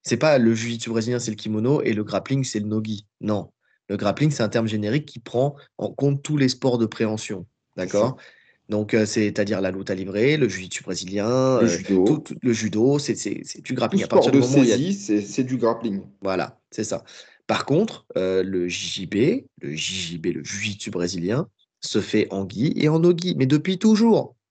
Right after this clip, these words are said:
Speaker 1: Depuis toujours. Il y a toujours eu des, les familles Gracie, au début, ils faisaient des combats en no-gi, et puis, puis ils faisaient aussi du M M A, et puis ils faisaient, tu les voyais sans
Speaker 2: Ah,
Speaker 1: la veste,
Speaker 2: tu veux
Speaker 1: des
Speaker 2: dire
Speaker 1: fois.
Speaker 2: quand Rickson Gracie combat au Pri-, euh, quand, ouais, Rickson, il combat au Pride,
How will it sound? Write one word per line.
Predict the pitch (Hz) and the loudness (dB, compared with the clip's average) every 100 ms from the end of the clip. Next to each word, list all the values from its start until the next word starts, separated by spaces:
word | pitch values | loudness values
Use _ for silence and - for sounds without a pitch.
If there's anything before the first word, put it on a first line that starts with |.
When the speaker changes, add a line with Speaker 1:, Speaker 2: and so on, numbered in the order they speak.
| _ - | _ 2
Speaker 1:
Depuis | 135 131 175 214 | 4 4 2 0
toujours. | 208 202 185 196 190 131 _ _ _ _ _ - | 2 -2 0 0 0 -2 _ _ _ _ _ 0
Il | |
y | 113 | 0
a | |
toujours | 113 139 156 147 | 2 0 2 4
eu | 208 196 | 4 4
des, | 135 120 | 4 4
les | 120 120 120 | 4 4 2
familles | 127 135 | 0 2
Gracie, | 131 120 107 110 | 2 0 0 2
au | 143 | 4
début, | 131 127 151 233 226 - _ - | 4 2 2 0 0 -12 _ -4
ils | 123 | -2
faisaient | 117 165 | 2 2
des | 180 131 | 4 2
combats | 127 131 180 | 0 0 2
en | 165 | 2
no-gi, | 175 170 214 208 | 2 2 -2 0
et | 123 | -2
puis, | 127 120 | -4 -4
puis | 139 | -4
ils | 131 | -4
faisaient | 127 165 | 2 2
aussi | 151 - 175 | 2 -2 -4
du | 143 | 0
M | 151 165 | 2 2
M | 190 | 0
A, | 196 185 | 0 0
et | 135 | 0
puis | 135 | -2
ils | 127 | -4
faisaient, | 131 180 - - _ - | -2 -2 -4 -20 _ -6
tu | 127 | 0
les | 123 | 2
voyais | 127 151 | 2 2
sans | 175 160 | 2 2
Speaker 2:
Ah, | |
Speaker 1:
la | 165 | 2
veste, | 175 170 170 | 2 0 0
Speaker 2:
tu | |
veux | 127 | 0
Speaker 1:
des | 127 | 2
Speaker 2:
dire | 131 | 2
Speaker 1:
fois. | 120 | 0
Speaker 2:
quand | 110 104 | -2 -2
Rickson | 107 110 131 117 | -4 -2 -2 0
Gracie | 107 110 147 - | 0 0 -2 -6
combat | 104 104 | -2 2
au | 107 | 2
Pri-, | 98 120 - | 2 -2 2
euh, | 113 | 2
quand, | 110 113 87 | 2 -4 2
ouais, | 143 | 0
Rickson, | 104 101 - 123 | 0 -2 -2 -2
il | 101 | -2
combat | 107 107 | -2 0
au | 101 | 0
Pride, | - 240 147 | 0 0 -2